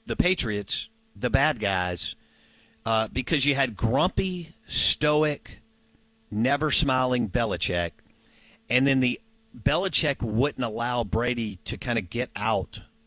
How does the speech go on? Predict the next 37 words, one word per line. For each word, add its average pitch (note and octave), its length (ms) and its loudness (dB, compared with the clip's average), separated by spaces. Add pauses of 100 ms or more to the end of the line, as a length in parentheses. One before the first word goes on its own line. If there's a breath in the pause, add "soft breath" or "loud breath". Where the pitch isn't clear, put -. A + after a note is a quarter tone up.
from G#2+ 400 2 (680)
that G#2 280 -2
shadow F#2+ 580 2 (260)
for A#2 120 2
a G#2 40 4
long G2+ 280 0
time. A2 200 -4
Now, C3+ 140 2
at C3+ 140 -2
the E3 260 0
end, F3 220 4
he C#3+ 160 -4
did. A#2 400 2
There A2+ 100 2
was A2 140 0
a B2 60 -4
little B2+ 280 0
more A2 460 0 (560 soft breath)
pop A#2 600 2 (540 soft breath)
and A2+ 200 0
pizzazz G#2+ 920 2
and F#2+ 240 -4
blank A2 420 -2
you G#2+ 220 2
and G2 160 0
Brady, G#2 400 0
and G2 80 0
you F2+ 80 -4
got A#2 240 -2
to A2+ 120 -4
see A#2 300 2
a G2+ 80 2
little G#2+ 280 2
bit G2+ 260 0
more F#2 500 0 (380 soft breath)
the G#2 100 2
last G#2 560 0